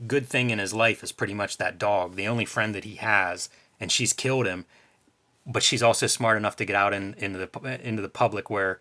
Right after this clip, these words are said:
he's the villain. Everybody hates him, and she's a little girl that looks like he's attacking her.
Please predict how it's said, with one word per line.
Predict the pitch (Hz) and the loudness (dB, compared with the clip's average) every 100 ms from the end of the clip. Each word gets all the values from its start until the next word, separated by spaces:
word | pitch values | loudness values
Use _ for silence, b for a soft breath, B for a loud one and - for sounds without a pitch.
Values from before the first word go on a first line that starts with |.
| b | b
he's | - 139 110 110 | -2 0 0 -2
the | 98 | -6
villain. | 90 113 98 87 113 | -2 -2 -2 -4 -2
Everybody | 113 104 104 | -2 0 -2
hates | 95 110 110 - | -2 -2 -2 -2
him, | 95 104 | -6 -8
and | 95 | -8
she's | - 107 | -6 -4
a | 107 | -4
little | 107 95 | -4 -4
girl | 107 110 98 | -2 0 0
that | 95 - | -4 -10
looks | 101 - | -8 -6
like | 104 95 | -6 -6
he's | 104 | -8
attacking | 101 - 107 101 107 | -8 -4 -4 -4 -8
her. | 104 117 | -12 -12